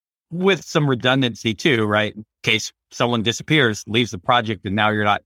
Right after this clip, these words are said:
everybody else is completely screwed for three months while you try to find somebody else to replace them. But I think that it comes back to the budgeting for a team or budgeting for getting a specific business goal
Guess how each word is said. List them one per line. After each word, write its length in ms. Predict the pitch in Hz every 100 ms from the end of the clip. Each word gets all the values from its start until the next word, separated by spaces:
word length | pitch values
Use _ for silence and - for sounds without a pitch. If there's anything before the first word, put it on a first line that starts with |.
| _ _ -
everybody 320 | 135 143 127
else 160 | 123 117
is 100 | 113
completely 440 | 123 107 127 107
screwed 400 | 110 - 147 143
for 120 | - 110
three 220 | 127 113
months 300 | 104 101 -
while 100 | 101
you 80 | 98
try 240 | 110 101
to 80 | 98
find 320 | - 107 104
somebody 340 | 113 101 98
else 160 | 104 98
to 100 | -
replace 380 | 92 - 131 -
them. 260 | 90 85 - _ _ _ _ _ _ _ 117
But 240 | 113 107 -
I 80 | 113
think 220 | 156 120
that 260 | 127 135 -
it 160 | 139 -
comes 180 | 165 139
back 300 | 143 131 -
to 120 | 123
the 100 | 123
budgeting 460 | 120 139 127 131 117
for 120 | 120
a 60 | 107
team 460 | - 147 131 120
or 80 | 110
budgeting 480 | 104 117 107 113 110
for 240 | 113 107 104
getting 300 | 135 123 110
a 80 | 104
specific 640 | - 113 - 127 117 87
business 380 | 113 113 113 98
goal 420 | - 95 92 87